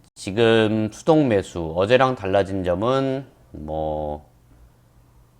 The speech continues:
세 가지 종목, 칠리즈, 플로우, 쿼크체인이 어제 그 수동 매수 타겟을 도달했기 때문에 매수가 된 것 같고요.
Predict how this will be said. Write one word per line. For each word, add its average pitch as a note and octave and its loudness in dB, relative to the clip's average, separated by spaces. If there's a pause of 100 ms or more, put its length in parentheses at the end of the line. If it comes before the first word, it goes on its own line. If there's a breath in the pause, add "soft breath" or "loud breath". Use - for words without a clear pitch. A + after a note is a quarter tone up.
(200)
세 C#3 0
가지 C3+ 6
종목, E2+ -6
칠리즈, C3+ 0 (100)
플로우, C3+ 4 (200)
쿼크체인이 A#2+ -4 (920 soft breath)
어제 G2+ 2 (100)
그 D#2+ -6 (200)
수동 C3+ 0
매수 F#2+ -2
타겟을 G2+ -4 (680 soft breath)
도달했기 G#2 0
때문에 G#2 -2 (1500)
매수가 F#2 0
된 E2 -10
것 D#2 -4
같고요. G#2 -2